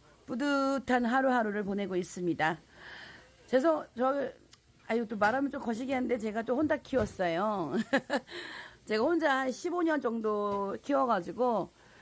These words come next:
아이들이 또 엄마 고마운 거 알고, 또 참 금방 또 이렇게 애들이 성숙해지고. 음.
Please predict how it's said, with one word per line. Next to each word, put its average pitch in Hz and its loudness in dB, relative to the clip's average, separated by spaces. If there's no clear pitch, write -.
아이들이 220 0
또 190 4
엄마 214 2
고마운 240 2
거 247 0
알고, 214 0
또 - -8
참 196 0
금방 247 4
또 214 0
이렇게 196 -2
애들이 180 -2
성숙해지고. 175 0
음. 180 0